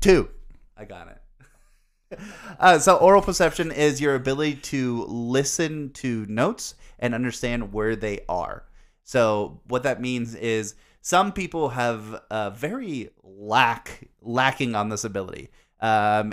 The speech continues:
and I, we'll, we'll put this to you two different ways, and then we can talk about them. The complete lack of oral perception is called tone deaf, or, uh, as the appropriate way to call it is amusia.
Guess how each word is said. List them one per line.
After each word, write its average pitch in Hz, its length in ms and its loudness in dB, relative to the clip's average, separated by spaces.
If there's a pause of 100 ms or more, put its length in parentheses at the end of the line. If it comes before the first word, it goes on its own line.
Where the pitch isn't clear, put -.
and 117 280 0
I, 120 140 4
we'll, 139 400 0
we'll 147 180 -2
put 175 160 -2
this 160 200 -2
to 156 80 -6
you 135 100 -2
two 143 280 -6
different 127 240 -4
ways, 107 280 -2
and 104 100 -8
then 113 80 -6
we 117 80 -6
can 107 100 -10
talk 104 220 -2
about 95 240 -4
them. 73 100 -10 (600)
The 117 340 -2 (160)
complete 220 500 -2
lack 185 460 4
of 135 160 0
oral 131 240 0
perception 120 520 -4
is - 140 -8
called 120 320 0
tone 120 220 0
deaf, 95 340 -8 (140)
or, 110 640 0 (120)
uh, 104 280 0
as 104 360 -2
the 104 420 -8 (500)
appropriate 127 540 4
way 107 180 2
to 101 120 -8
call 107 380 -4
it 110 140 -4
is 107 260 -6
amusia. 110 560 -6